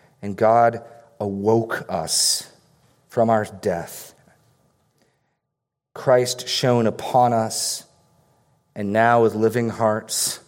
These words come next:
with the veil removed, with eyes that could see, with ears that could hear,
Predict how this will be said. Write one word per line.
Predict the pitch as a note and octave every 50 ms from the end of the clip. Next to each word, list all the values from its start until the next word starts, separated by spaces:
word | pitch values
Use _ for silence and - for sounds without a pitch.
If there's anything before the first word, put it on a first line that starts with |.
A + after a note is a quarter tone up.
| _ _ _ _ _ _ _ - _ _ _ _ _ _
with | - F#2+ -
the | G#2
veil | F#2 F#2 A2+ A#2 A#2 A#2 A#2
removed, | A#2 A2+ A2 G#2+ G#2+ G#2+ G#2+ G2+ G2+ G2+ - - - _ _ _ _ _
with | - F2+
eyes | G2 G2+ G#2+ A2+ A#2 A2+ -
that | -
could | - - -
see, | - - - - A2 G#2 G2+ G#2 G#2 - - - - _ _
with | - - - -
ears | - G#2+ A#2 A#2+ A#2+ A#2 -
that | A#2 -
could | - A2+ G#2+
hear, | - - A2+ G#2+ G2 G2 G2 F#2+ -